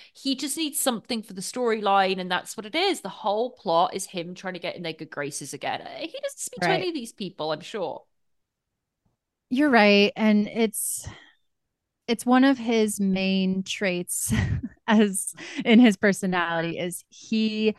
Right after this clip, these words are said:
Speaker 2: has to be right.
Speaker 1: Yeah.
Speaker 2: He has to have the last
Speaker 1: Yeah.
Speaker 2: word, and he has to hold things over people until they grovel and beg, like he's whining about having to do.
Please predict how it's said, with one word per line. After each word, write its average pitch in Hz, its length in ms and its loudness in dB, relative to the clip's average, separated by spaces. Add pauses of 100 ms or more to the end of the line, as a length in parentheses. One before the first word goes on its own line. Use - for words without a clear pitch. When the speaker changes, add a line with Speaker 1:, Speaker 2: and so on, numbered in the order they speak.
(360)
Speaker 2:
has 226 340 0
to 226 60 -4
be 214 120 4
right. 208 380 2 (420)
Speaker 1:
Yeah. 160 260 -6
Speaker 2:
He 226 100 4
has 220 380 0
to 254 120 0
have 214 200 0
the 208 80 0
last 185 240 0
Speaker 1:
Yeah. 147 140 -4
Speaker 2:
word, 196 460 0 (520)
and 196 540 2 (180)
he - 260 -4
has 190 300 -2
to 196 500 2
hold 208 260 0
things 208 240 0
over 202 220 0
people 208 600 2
until 196 560 -2 (100)
they 196 540 6
grovel 175 420 0
and 170 160 -2
beg, 175 300 0
like 175 160 0
he's 196 340 -2
whining 165 380 0
about 165 240 -2
having 165 300 -4
to 165 80 -6
do. 165 420 -2